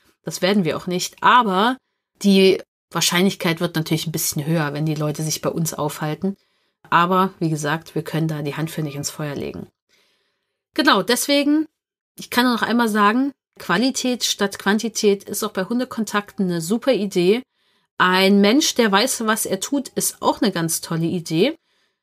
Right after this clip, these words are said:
Und wahrt eure Grenzen, wahrt die Grenzen eures Hundes, wahrt sie freundlich, äh, und achtet auch die Grenzen von anderen Menschen und ihren Hunden.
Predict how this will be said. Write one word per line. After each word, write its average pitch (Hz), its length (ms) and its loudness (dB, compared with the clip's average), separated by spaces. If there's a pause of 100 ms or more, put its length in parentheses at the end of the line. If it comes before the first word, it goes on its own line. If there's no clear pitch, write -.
(200)
Und 226 720 2 (600)
wahrt - 320 2
eure 226 240 2
Grenzen, 220 520 0
wahrt 185 180 -2
die 196 60 -12
Grenzen 202 380 -2
eures 175 260 -4
Hundes, 247 460 2
wahrt 196 180 -2
sie - 120 -2
freundlich, 202 760 0
äh, 185 320 -4
und 180 400 -2
achtet - 340 -4
auch - 120 -8
die 208 100 -4
Grenzen 196 380 -2
von - 180 -4
anderen 180 320 -4
Menschen 165 340 -6
und 165 140 -8
ihren 190 160 -4
Hunden. 220 300 -4